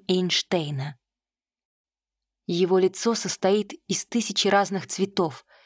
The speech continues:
Его непокорные волосы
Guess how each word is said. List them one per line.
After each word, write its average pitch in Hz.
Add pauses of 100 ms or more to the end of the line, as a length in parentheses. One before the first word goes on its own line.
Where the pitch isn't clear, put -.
(500)
Его 185
непокорные 208
волосы 185